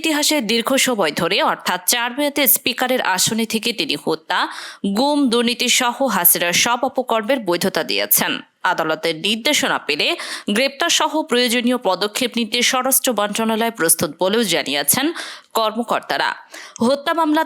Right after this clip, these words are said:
তদন্ত শেষ না হওয়ার জন্য তারা সরকারের নীতি নির্ধারকদের দুষছেন। পাশাপাশি কূটনৈতিক পাসপোর্ট বাতিলের পর গোপনে শিরীন শারমিনের সাধারণ পাসপোর্ট দেওয়ার প্রতিক্রিয়ার সঙ্গে জড়িত কর্মকর্তাদের বিরুদ্ধেও শাস্তিমূলক ব্যবস্থা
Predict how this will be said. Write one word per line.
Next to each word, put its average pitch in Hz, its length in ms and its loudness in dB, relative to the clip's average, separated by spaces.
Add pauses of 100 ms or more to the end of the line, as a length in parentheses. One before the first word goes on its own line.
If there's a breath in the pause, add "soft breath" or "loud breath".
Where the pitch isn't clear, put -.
তদন্ত 240 300 0 (160)
শেষ 247 160 2 (100)
না 240 120 0
হওয়ার 247 280 0
জন্য 247 180 2 (140)
তারা 170 160 2 (160)
সরকারের 247 480 0
নীতি 247 200 0 (100)
নির্ধারকদের 170 560 0 (100)
দুষছেন। 196 420 2 (300)
পাশাপাশি 170 500 0 (140)
কূটনৈতিক 311 560 0
পাসপোর্ট 277 440 2
বাতিলের 160 360 0 (100)
পর 175 160 4 (520 loud breath)
গোপনে 320 460 2
শিরীন 269 320 2
শারমিনের 254 500 2
সাধারণ 165 320 0 (120)
পাসপোর্ট 226 460 2
দেওয়ার 254 220 0
প্রতিক্রিয়ার 190 640 0
সঙ্গে 180 360 0
জড়িত 147 280 0 (520 loud breath)
কর্মকর্তাদের 277 680 0 (100)
বিরুদ্ধেও 190 400 2 (100)
শাস্তিমূলক 233 600 0
ব্যবস্থা - 360 0